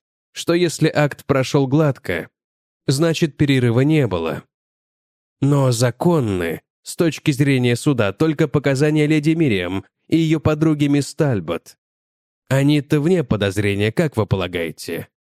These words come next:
«Леди Мириам?» удивлённо переспросил Джервис. «О, да.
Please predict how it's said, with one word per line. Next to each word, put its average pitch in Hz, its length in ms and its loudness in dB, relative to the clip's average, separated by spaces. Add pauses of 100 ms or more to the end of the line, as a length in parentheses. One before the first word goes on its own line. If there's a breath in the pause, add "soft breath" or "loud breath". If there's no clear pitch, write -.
(960)
«Леди 131 440 2
Мириам?» 120 680 0 (320)
удивлённо 135 540 2
переспросил 135 640 0
Джервис. 92 680 -4 (400)
«О, 170 240 2
да. 143 440 0